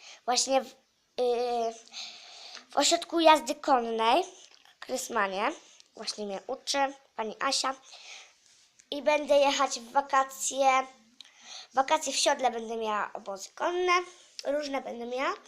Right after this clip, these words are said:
Tutaj jest właśnie ten zestaw do bryczki albo dwu-, dwukołówki. Tutaj się właśnie zapina na guzik. Tutaj jest do dwukołówki. Miałam dwukołówkę, ale mi się cała zniszczyła.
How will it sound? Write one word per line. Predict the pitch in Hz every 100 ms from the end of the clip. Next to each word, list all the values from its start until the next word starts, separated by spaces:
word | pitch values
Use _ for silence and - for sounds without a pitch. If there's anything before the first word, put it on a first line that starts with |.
| - - -
Tutaj | 294 381 359
jest | 320 311 302 285
właśnie | 285 285 277 269
ten | - 277 277
zestaw | 262 254 - - 226 277 - - _
do | 247
bryczki | 254 277 285 - 269
albo | 240 247 247
dwu-, | 220 220 _ _
dwukołówki. | 214 220 233 220 226 320 - - 320 - - - - - -
Tutaj | 370 392 392
się | - 370
właśnie | 320 339 311 277
zapina | 285 277 262 240
na | 240
guzik. | 277 370 294 311 - - _ _ - - - - -
Tutaj | 330 - 294 262
jest | 254 226 220 -
do | 226 214 220 226
dwukołówki. | 226 226 226 262 262 - - 262 - - -
Miałam | 330 403 415 349
dwukołówkę, | 294 381 403 403 403 - 392
ale | - 339 320
mi | 302
się | 302
cała | 302 294 262
zniszczyła. | 240 254 254 - - 233 202